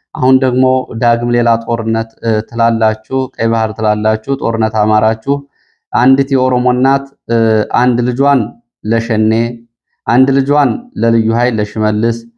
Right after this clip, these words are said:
አንድ ልጇን ለአብይ ለመከላከያ ሰጥታ ሁሉም በያሉበት ተሰልፈው እርስ በርስ ተላልቀው አልቀዋል። እናንተ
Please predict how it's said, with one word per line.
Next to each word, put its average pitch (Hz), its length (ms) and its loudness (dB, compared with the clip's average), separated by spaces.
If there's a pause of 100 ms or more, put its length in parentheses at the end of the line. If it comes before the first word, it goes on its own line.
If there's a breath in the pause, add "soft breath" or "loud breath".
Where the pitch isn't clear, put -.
(200 soft breath)
አንድ 127 220 2
ልጇን 135 380 2
ለአብይ 120 360 2
ለመከላከያ 113 760 0 (300)
ሰጥታ 117 320 -4 (580)
ሁሉም 117 320 -2
በያሉበት 110 640 0
ተሰልፈው 110 520 -4
እርስ 113 180 -4
በርስ 110 220 -4
ተላልቀው 107 520 0 (160)
አልቀዋል። 113 500 0 (520 loud breath)
እናንተ 131 400 0